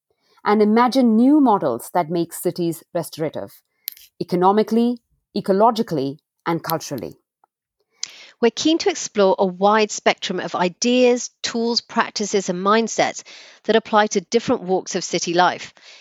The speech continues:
Speaker 2: Energy, food, work, waste, water, business, leisure, inclusivity, participation, and government to start with.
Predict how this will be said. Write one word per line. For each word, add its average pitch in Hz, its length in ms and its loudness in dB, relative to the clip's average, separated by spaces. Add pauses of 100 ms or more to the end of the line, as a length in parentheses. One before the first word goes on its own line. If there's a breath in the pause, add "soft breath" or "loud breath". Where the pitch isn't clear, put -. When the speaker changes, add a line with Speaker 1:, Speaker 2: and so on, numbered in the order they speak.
(140 loud breath)
Speaker 2:
Energy, 240 500 2
food, 247 640 -4
work, 214 520 2
waste, 208 540 -2
water, 202 580 -2 (200)
business, 226 440 0
leisure, 196 600 2 (360 loud breath)
inclusivity, 208 1000 0
participation, 196 1000 0
and 175 200 -10
government 160 460 0
to 160 100 -6
start 151 300 2
with. 87 240 -12